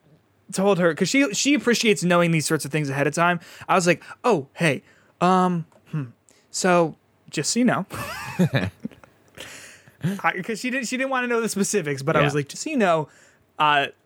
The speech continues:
Speaker 1: it's not a happy ending." <laughs> As an F Y I. Just like,
Speaker 2: <laughs>
Speaker 1: "Okay, fine." But, um, I, I believe we're gonna play through all of them together,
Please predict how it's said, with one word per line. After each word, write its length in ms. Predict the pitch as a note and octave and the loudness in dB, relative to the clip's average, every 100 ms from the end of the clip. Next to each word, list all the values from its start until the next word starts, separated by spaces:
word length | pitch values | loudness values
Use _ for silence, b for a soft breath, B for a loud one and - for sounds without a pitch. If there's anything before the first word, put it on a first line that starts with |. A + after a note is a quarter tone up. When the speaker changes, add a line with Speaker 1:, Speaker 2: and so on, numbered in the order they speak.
| _ _ _ _ _ _ | _ _ _ _ _ _
Speaker 1:
it's 280 | G3 F#3 - | -4 -2 -2
not 280 | F#3+ A3 A3 | 2 2 2
a 80 | G3+ | 0
happy 460 | D#3+ E3 - B2+ | 0 -2 -4 -6
ending." 340 | C3+ A3 E2+ - - _ _ - | -8 -10 -12 -14 -20 _ _ -16
<laughs> 520 | C#5 D5 F#5+ G5 C4 | -8 -8 -6 -2 2
As 220 | F3 E3 | 2 4
an 120 | E3 | 0
F 160 | D#3 - | -2 -2
Y 280 | E3+ D3 C#3 | 0 0 -2
I. 200 | - A#2+ | 0 2
Just 200 | A2+ G2+ | 2 2
like, 120 | A2 | 0
Speaker 2:
<laughs> 140 | - | -4
Speaker 1:
"Okay, 120 | - - | -10 -10
fine." 300 | - - - B B B - | -8 -8 -12 B B B 0
But, 220 | D3+ D3 | 2 2
um, 340 | D#3 C#3+ C#3 A#2 | 0 -2 -4 -2
I, 200 | D#3+ E3+ | -2 0
I 60 | E3 | 0
believe 280 | F#3+ A3 | 0 0
we're 80 | G3 | 0
gonna 160 | F#3 E3 | 0 -2
play 200 | F3 D#3+ | 0 0
through 240 | D#3 D#3 | 0 -2
all 280 | - G#3 A3 | 0 0 2
of 80 | D#3 | 0
them 160 | D#3 | -4
together, 420 | C#3+ C#3+ C3+ C3+ | -2 0 0 0